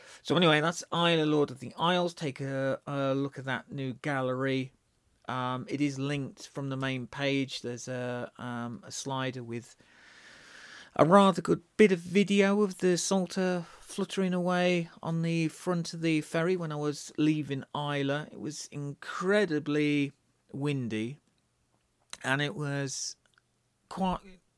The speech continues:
quite rough coming away from the, the harbour at Islay. Um, it was quite a challenge to hold the camera still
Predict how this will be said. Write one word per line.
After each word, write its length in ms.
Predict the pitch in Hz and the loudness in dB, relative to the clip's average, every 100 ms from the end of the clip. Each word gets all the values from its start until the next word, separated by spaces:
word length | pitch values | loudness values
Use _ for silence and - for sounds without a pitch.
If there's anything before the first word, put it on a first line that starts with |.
| - | -8
quite 300 | 190 190 170 | 0 0 0
rough 600 | 156 165 165 123 - - - | 0 4 4 2 -8 -16 -10
coming 280 | 151 151 147 | -6 -4 -4
away 300 | 143 143 139 | -2 -2 -4
from 260 | - 135 | -6 -8
the, 320 | 139 135 135 - | -4 -4 -6 -6
the 140 | 135 | -8
harbour 420 | 131 143 139 117 | -4 -4 -4 -4
at 140 | 101 - | -8 -6
Islay. 480 | 107 104 104 101 117 _ _ _ - - _ _ - | -6 -4 -4 -6 -8 _ _ _ -20 -20 _ _ -4
Um, 340 | 117 120 107 | 0 0 -2
it 60 | 101 | -6
was 120 | 113 | -8
quite 400 | - 165 156 - _ _ _ _ _ _ _ _ _ _ _ - | -6 -4 -4 -8 _ _ _ _ _ _ _ _ _ _ _ -20
a 60 | |
challenge 720 | - - 170 170 135 117 104 | -8 -4 0 0 0 -4 -6
to 100 | - | -8
hold 280 | 127 143 135 | -6 -6 -6
the 60 | 123 | -8
camera 400 | - 131 127 120 | -8 -8 -8 -8
still 540 | - - 135 90 131 | -8 -2 -2 -2 -6